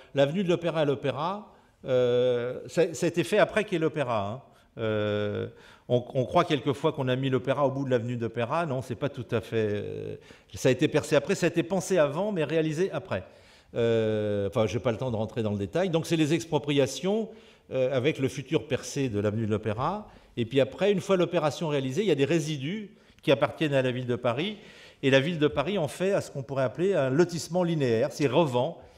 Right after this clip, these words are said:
il fait des remembrements, il redessine des parcelles plus grandes. Et la ville de Paris revend les immeubles pour construire des immeubles haussmanniens.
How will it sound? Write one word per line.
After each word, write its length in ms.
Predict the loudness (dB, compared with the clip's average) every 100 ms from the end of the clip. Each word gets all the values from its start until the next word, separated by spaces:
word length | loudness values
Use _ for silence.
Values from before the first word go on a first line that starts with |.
| _
il 80 | -4
fait 140 | 2
des 80 | 2
remembrements, 640 | 4 2 0 2 0 2 0
il 80 |
redessine 480 | 2 2 -2 -4 -2
des 100 | -2
parcelles 320 | -2 -4 -6
plus 160 | -6 -6
grandes. 320 | -4 -4 -6 -10 -20 -6
Et 80 | 2
la 100 | 2
ville 140 | 2 0
de 60 |
Paris 240 | 0 0 0
revend 280 | 0 0
les 240 | 0 -2 -2
immeubles 280 | 0 0 -2
pour 160 | -6
construire 340 | -6 -4 -4 -2
des 240 | -4 -4
immeubles 360 | -2 0 -2 -2
haussmanniens. 500 | -4 -2 -4 -4